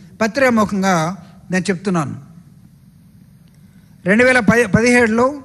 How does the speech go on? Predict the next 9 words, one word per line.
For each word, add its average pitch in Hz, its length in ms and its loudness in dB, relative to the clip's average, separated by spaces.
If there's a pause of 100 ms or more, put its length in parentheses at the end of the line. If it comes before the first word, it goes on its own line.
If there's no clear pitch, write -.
(1040)
దాదాపు 220 320 2
కేంద్ర 254 400 0
హోంశాఖ 240 560 0
వెల్లడించినటువంటి 214 800 0
ఒక 185 100 -2
నివేదికలో, 202 720 0 (600)
రెండు 233 220 2
వేల 269 140 4
పదిహేడు, 226 500 0